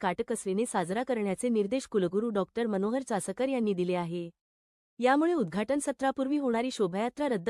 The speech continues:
करण्यात आली असून स्वागत सत्काराचे कार्यक्रम टाळले जाणार आहेत. विद्यार्थी कलावंतांच्या सादरीकरणासाठी पाच मंच उभारण्यात आले असून महोत्सव परिसराला शिवरामजी पवार नगरी असे नाव देण्यात आले आहे. या मंचांना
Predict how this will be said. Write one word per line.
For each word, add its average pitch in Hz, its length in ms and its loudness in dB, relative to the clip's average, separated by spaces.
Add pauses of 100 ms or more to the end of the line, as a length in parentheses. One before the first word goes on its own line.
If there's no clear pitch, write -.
करण्यात 185 320 0
आली 175 180 0
असून 240 280 -2
स्वागत 208 420 0
सत्काराचे 247 520 -4
कार्यक्रम 226 500 -2
टाळले 196 340 2
जाणार 180 300 0
आहेत. 175 280 -4 (1040)
विद्यार्थी 262 500 2
कलावंतांच्या 277 720 2
सादरीकरणासाठी 247 920 0
पाच 202 320 0
मंच 262 220 0
उभारण्यात 196 480 0
आले 180 160 0
असून 247 280 -2
महोत्सव 226 460 0
परिसराला 214 600 0 (280)
शिवरामजी 277 580 0
पवार 226 300 0
नगरी 226 340 0
असे 240 200 0
नाव 262 160 0
देण्यात 180 340 0
आले 180 160 0
आहे. 185 260 -2
या 226 120 0
मंचांना 220 460 0